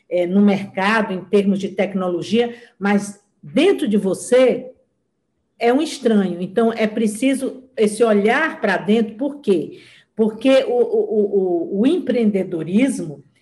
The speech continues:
é o correr risco, não é? É o, é o superar a crise, não é? Porque quem não tem essa coragem de ser empreendedor vai ser empregado dos outros. Quem não tem a coragem de fazer um objetivo seu próprio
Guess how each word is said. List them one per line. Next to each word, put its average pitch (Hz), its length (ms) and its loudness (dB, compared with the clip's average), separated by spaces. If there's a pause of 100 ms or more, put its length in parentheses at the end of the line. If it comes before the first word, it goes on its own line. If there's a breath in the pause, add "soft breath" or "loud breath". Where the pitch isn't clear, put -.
(140)
é 202 120 2
o 240 100 4
correr 247 360 2
risco, 214 600 -2 (500)
não 190 100 -2
é? 277 320 -2
É 226 160 4
o, 247 320 0
é 220 100 0
o 214 80 0
superar 220 440 0
a - 80 -8
crise, 208 840 0 (220)
não 196 80 2
é? 262 80 2
Porque 226 340 0
quem 330 640 -2
não 262 280 2
tem 208 220 2
essa 196 200 -2
coragem 226 680 0
de 190 100 -6
ser 202 160 -4
empreendedor 190 1000 0
vai 214 160 2
ser 247 120 -4
empregado 226 540 -2
dos 262 160 -6
outros. 165 400 -4 (280 soft breath)
Quem 330 160 2
não 349 140 0
tem 330 160 0
a 277 80 -2
coragem 226 560 2
de 208 80 -2
fazer 208 320 0
um 214 100 4
objetivo 202 600 -2
seu - 640 2
próprio 220 520 0